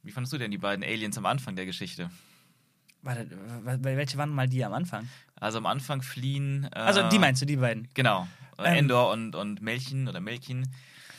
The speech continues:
Speaker 2: Ähm,
Speaker 1: Äh,
Speaker 2: ähm, ähm, ja,
Speaker 1: von
Speaker 2: wie fand ich
Speaker 1: Martina
Speaker 2: die?
Speaker 1: Fünf.
Speaker 2: Äh, ich, ich, ich stehe denen ja immer so ein bisschen gemischt gegenüber.
Speaker 1: Mhm.
Speaker 2: Also, ähm, gerade der zweite, der nicht so,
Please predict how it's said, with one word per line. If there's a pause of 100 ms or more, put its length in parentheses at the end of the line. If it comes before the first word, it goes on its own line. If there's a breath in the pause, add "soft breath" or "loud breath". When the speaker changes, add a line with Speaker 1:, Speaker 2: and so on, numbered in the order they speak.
(800 loud breath)
Speaker 2:
Ähm,
Speaker 1:
Äh,
Speaker 2:
ähm,
ähm,
ja,
Speaker 1:
von
Speaker 2:
wie
fand
ich
Speaker 1:
Martina
Speaker 2:
die?
Speaker 1:
Fünf.
Speaker 2:
Äh,
ich,
ich, (920 loud breath)
ich
stehe
denen
ja
immer
so
ein
bisschen
gemischt
gegenüber.
Speaker 1:
Mhm.
Speaker 2:
Also, (640 loud breath)
ähm, (500)
gerade
der
zweite,
der
nicht
so,